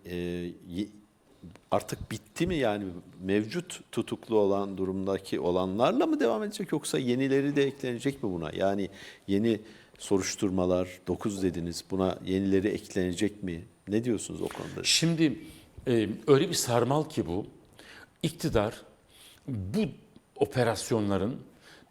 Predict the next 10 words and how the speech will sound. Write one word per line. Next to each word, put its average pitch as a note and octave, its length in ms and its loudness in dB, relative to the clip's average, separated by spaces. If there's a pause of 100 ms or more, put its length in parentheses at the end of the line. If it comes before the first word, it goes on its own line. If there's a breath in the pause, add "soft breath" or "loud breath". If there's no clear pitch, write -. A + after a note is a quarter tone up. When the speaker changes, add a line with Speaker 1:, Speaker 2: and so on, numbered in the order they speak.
Speaker 2:
bir D#3+ 240 4 (200)
hukuki C#3+ 580 0
olduğunu F#2+ 600 0 (680 loud breath)
ve C#3 160 4
C B2+ 200 2
H C3+ 120 0
P'nin C3+ 460 6
tamamen B2 520 2
işte G#2+ 240 -2
kendince G#2+ 800 2